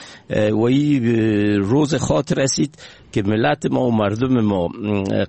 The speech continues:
قدر همه، همه را، همه مردم خود بدانه. اه، در اون وقت می‌تونیم، اه، که، اه، تنهای تنها به، به کسایی که با قدرت هستن و سر قدرت،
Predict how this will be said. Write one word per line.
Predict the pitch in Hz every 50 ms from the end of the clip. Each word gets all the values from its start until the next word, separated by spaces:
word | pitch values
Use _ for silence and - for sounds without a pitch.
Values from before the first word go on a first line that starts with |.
| -
قدر | - 131 165 131 131 131 135 - -
همه، | 113 131 143 147 147 135 131 117 104
همه | 107 123 160 180 139 131
را، | 135 139 131
همه | 95 113 135 151 131 113 110 110 104 98
مردم | 92 90 87 82 82 82 80 87 101 147 139 127
خود | 117 - 110 104
بدانه. | 95 87 92 87 82 82 80 78 76
اه، | 76 78 - - - - - - - - - - 95 95 95 95 101 101
در | 98 95 110
اون | 127 151
وقت | 156 160 147 123 - -
می‌تونیم، | 139 143 160 156 165 135 131 127 135 143 165 156
اه، | 143 110 104 101 101 101 92 -
که، | - 98 98 101 98 98 98 95 95 92 - - - - - -
اه، | - 90 92 92 90 92 92 92 95 95 90 113 110 107 104 98 95 98 95 98 101 - - - - 98 _ _ _ -
تنهای | 131 127 135 135 139 135 139 139
تنها | 131 - 123 120 117 123 127 139
به، | 131 120 110 101 95 92
به | 98 92 90 87 87 85 -
کسایی | 92 90 - 113 120 120
که | - -
با | 117 95 98 90 -
قدرت | - 101 95 113 127 127 - -
هستن | 135 - - 139 135 110
و | 101 87
سر | 85 - 85 82
قدرت، | - - - - 85 - 117 120 113